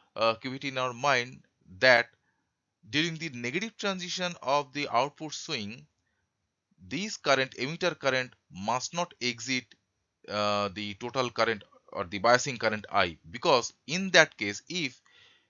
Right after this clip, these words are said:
the emitter current exits the biasing current I, then this transistor Q two, uh, goes to the cutoff region, and in that case, that, uh, transistor will not,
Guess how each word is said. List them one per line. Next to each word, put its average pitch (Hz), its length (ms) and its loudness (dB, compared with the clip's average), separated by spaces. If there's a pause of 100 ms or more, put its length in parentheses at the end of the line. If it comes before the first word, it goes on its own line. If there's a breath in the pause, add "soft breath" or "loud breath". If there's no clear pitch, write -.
(160 soft breath)
the 117 140 2
emitter 160 300 -2
current 143 340 -4
exits 127 640 -2 (540)
the 107 520 -4 (220)
biasing 127 420 2
current 117 380 -4
I, 127 380 6 (520)
then 147 420 -4
this 190 240 -10
transistor 139 460 -8 (160)
Q 147 180 -8
two, 139 340 -10 (720)
uh, 104 300 -2
goes 110 320 -8
to 113 100 -10
the 110 100 -8
cutoff 104 380 -4
region, 92 340 -8
and 95 220 -6
in 92 160 -14 (280)
that 170 300 8
case, 104 300 -6 (600 soft breath)
that, 160 260 4 (720)
uh, 117 300 0
transistor 131 600 -4
will 107 140 -10
not, 123 400 -6